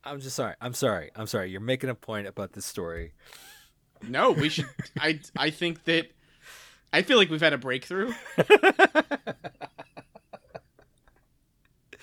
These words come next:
Speaker 2: And
Speaker 1: Just
Speaker 2: "I want that Thudbutt cheddar" is something that you needed to say.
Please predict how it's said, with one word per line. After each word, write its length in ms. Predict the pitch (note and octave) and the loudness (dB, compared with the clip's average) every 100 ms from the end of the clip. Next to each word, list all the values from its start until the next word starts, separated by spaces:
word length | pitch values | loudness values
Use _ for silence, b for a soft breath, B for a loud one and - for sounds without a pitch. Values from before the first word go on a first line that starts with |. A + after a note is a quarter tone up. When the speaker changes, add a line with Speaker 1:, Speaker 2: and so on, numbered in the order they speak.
| - | -8
Speaker 2:
And 500 | E3 D3+ D3 C#3 C3+ | -2 2 2 0 -4
Speaker 1:
Just 280 | - - - | -8 -8 0
Speaker 2:
"I 100 | C#3+ | 0
want 300 | D3 D#3+ D#3+ | 2 -2 0
that 220 | D#3+ A#2 | 0 2
Thudbutt 380 | E3 D#3+ D#3 D3+ | 0 0 0 -2
cheddar" 360 | - D#3 D#3+ D#3 | 0 0 2 0
is 100 | C#3 | -2
something 300 | D#3 D3 D3+ | -2 -2 -4
that 80 | C3 | -4
you 140 | D#3 | -4
needed 280 | C#3 C3 F3+ | -2 -2 -2
to 80 | A#3+ | -2
say. 360 | - B2 D3 | 0 0 -2